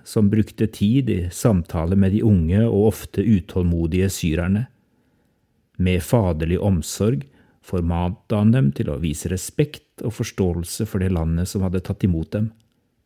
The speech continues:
De første månedene møttes Saeed og jeg ukentlig på kaféen Både Og i Sandnes.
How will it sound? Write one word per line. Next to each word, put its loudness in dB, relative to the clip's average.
De 0
første 4
månedene 6
møttes 0
Saeed 2
og 4
jeg 0
ukentlig 0
på 4
kaféen 0
Både 6
Og 4
i -4
Sandnes. -4